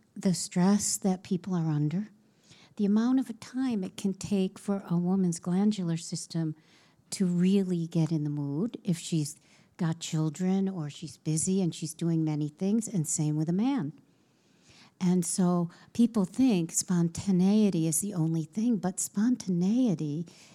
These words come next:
is part of it that happens sometimes. But that flirting and that teasing is also a lot of fun. And it's not quite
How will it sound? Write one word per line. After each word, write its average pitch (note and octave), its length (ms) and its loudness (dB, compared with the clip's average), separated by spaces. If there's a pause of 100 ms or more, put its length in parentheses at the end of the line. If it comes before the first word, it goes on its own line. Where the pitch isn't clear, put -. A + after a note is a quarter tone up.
(180)
is F#3+ 340 2 (180)
part B3 420 0
of E3+ 160 0
it E3 220 -2
that F3+ 160 -4
happens F#3+ 460 -4
sometimes. D#3 1080 -4 (640)
But E3+ 200 2 (380)
that F#3 220 0
flirting G#3 1000 4
and D#3+ 180 4
that D3+ 280 0 (480)
teasing G#3 580 2
is E3+ 160 -2 (100)
also A3 380 4
a D#3 180 2
lot A3 480 2
of D#3 100 0
fun. G3 560 2 (600)
And G3+ 120 2
it's G3+ 200 -2
not G#3+ 260 2
quite B3 380 -2